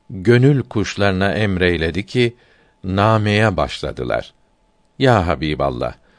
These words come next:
Allahü Tebareke ve Teala Hazretleri cemalini arz buyurdu. Buyurdu ki: 'Ya Cebrail, sen aslanım Ali'nin vekili ol.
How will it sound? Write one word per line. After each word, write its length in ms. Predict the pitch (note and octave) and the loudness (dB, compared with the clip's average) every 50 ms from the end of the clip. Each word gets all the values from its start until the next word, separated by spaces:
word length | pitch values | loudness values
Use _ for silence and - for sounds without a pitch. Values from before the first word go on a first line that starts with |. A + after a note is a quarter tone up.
| _ _ _ _ _ _ _ _ _ _ - | _ _ _ _ _ _ _ _ _ _ -2
Allahü 500 | G#2 G#2+ G#2 G#2+ A2+ A#2+ B2+ B2 A2 G2+ | 0 0 2 2 2 2 2 2 0 -2
Tebareke 680 | - - G2+ F#2 F2+ G#2 G#2+ A2 A2+ G2+ - - G2 D#2+ | -2 0 0 2 2 2 2 2 2 0 -2 -2 -2 0
ve 120 | E2 E2+ | 0 0
Teala 560 | E2 - F#2 E2+ E2+ D#2+ D#2 F2 G2 G#2+ G#2+ G#2+ | 0 0 0 0 0 0 0 0 0 0 0 0
Hazretleri 720 | G#2+ F#2+ G2 F#2+ G#2+ G2+ - - G#2 G#2+ G#2 A2+ A#2 A#2+ _ _ _ _ _ _ _ _ _ _ _ - G#2+ | -2 -2 0 -2 -2 -2 -2 -2 -2 -2 0 -2 -4 -6 _ _ _ _ _ _ _ _ _ _ _ -18 -12
cemalini 760 | E2+ F2 G#2+ A2 A2 A2 A2+ A2 A2 G2 G#2 A2 A2 B2 B2 | -4 -2 0 2 2 4 4 4 4 2 2 0 0 0 0
arz 460 | - E2+ F2 E2+ C2+ C2 C#2 B1 A#1+ | 2 2 0 0 -2 -4 -8 -10 -8
buyurdu. 480 | C2+ C#2 C2 B1 B1 A#1+ - - A#1+ A1+ _ _ _ _ _ _ _ _ _ _ _ _ _ _ _ - | -6 -6 -4 -4 -6 -8 -10 -12 -14 -14 _ _ _ _ _ _ _ _ _ _ _ _ _ _ _ -10
Buyurdu 440 | - C#3 B2+ A2 A2 G#2 G2+ C3 C3 | -4 -2 0 0 2 2 2 2 2
ki: 300 | B2 - G2+ D#2+ C2+ - _ _ _ _ _ _ _ _ _ _ _ - | 2 0 -2 -2 -2 -4 _ _ _ _ _ _ _ _ _ _ _ -8
'Ya 340 | - F2 G#2 G#2 G#2 G2 E2+ | -4 0 0 2 2 2 0
Cebrail, 640 | D2+ D#2+ E2+ C#2 C2+ D#2 D2 C2+ C#2 C#2 C2 A#1+ - - _ _ _ _ _ _ _ _ _ _ _ | 0 0 -2 0 0 0 0 0 0 -2 -4 -6 -10 -14 _ _ _ _ _ _ _ _ _ _ _
sen 540 | - - - - - A#2+ A#2+ B2 A#2+ A2 F#2+ E2+ _ _ _ _ _ _ _ _ - | -16 -14 -8 -4 0 0 2 0 0 -2 -6 -10 _ _ _ _ _ _ _ _ -4
aslanım 640 | - G#2 G2 - - - G#2+ G#2+ G#2+ A#2 A#2+ A#2 G2 | -4 -4 -2 -4 -4 -2 -2 0 0 0 -2 -2 -2
Ali'nin 560 | C#2 F2 F#2 F2+ G2 G2 G2 G2+ F#2+ F2+ D#2 E2 | -2 -2 -2 -2 -2 -2 -2 -2 -4 -2 -2 -2
vekili 500 | E2 D#2 - - E2+ D#2 D2+ C#2+ D#2 C#2+ | -2 -4 -4 -6 -6 -4 -4 -2 -2 -2
ol. 220 | C2 B1+ B1+ | -2 -4 -6